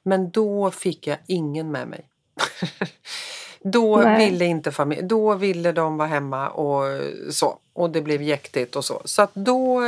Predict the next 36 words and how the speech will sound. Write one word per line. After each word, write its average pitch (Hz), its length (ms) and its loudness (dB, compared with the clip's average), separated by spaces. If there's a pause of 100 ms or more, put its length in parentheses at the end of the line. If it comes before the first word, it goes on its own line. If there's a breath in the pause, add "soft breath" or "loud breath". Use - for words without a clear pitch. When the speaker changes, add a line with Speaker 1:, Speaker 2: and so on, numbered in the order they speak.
(100)
Speaker 1:
började 196 420 2
jag 135 160 0
lite 135 240 -4
successivt - 580 -6
jobba 139 260 0
istället. - 380 -4 (880 loud breath)
För 196 120 2
att 196 80 6
bara 190 340 6
vara 190 100 6
hemma 196 680 4
och 151 240 -2
gå 160 120 4
runt 139 260 -2
och 139 60 -2
ha 139 100 0
semester 139 580 -2
när 143 120 2
alla 135 580 0
gör 151 260 -2
sina 135 360 -2
grejer 135 320 -4
ändå, 135 320 -6
det 160 160 -4
tycker 151 300 -6
jag, 131 120 -2
det, 139 280 -2 (1120 soft breath)
då 202 100 4
kan 180 140 0
jag 156 100 4
lika 147 260 -2
gärna 123 260 -4 (220)
jobba 160 440 -2
lite 240 260 -6
grann - 240 -10 (200)
faktiskt. - 520 -8